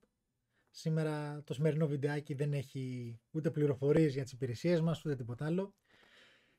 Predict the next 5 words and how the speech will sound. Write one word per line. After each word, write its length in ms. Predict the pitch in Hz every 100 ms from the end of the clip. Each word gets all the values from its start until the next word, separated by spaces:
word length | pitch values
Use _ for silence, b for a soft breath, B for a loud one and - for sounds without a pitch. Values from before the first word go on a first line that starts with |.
| b _ -
Είναι 180 | 170
καθαρά 500 | 202 170 160 165 196
ένα 720 | 190 196 202 185 180 175 170 151
βίντεο 480 | 135 185 170 190 180
γιορτής. 640 | 160 165 165 143 - -